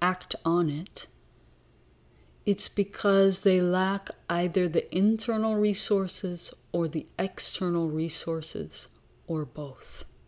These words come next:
Anytime we can't follow through on our heart's desire, it's because we don't have enough support. And sometimes it's hard to figure out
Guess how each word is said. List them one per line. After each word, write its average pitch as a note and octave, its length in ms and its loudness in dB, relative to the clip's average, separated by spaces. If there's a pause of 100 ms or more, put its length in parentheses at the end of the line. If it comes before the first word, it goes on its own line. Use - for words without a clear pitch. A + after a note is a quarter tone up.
(1500)
Anytime F3 840 6
we E3 160 0
can't F3+ 640 -2 (180)
follow F#3+ 680 4
through E3+ 460 0
on D#3 200 0
our D3+ 100 -2
heart's D#3+ 440 -4
desire, E3 720 -6 (1300)
it's A3+ 160 -6
because G#3+ 400 -2
we G3+ 100 6
don't G3 240 2
have F#3+ 180 0
enough E3+ 300 0
support. - 600 -6 (1400)
And E3 160 0
sometimes G#3+ 500 2
it's - 140 -8
hard G#3 240 4
to F#3+ 60 4
figure G3+ 480 4
out G#3 420 2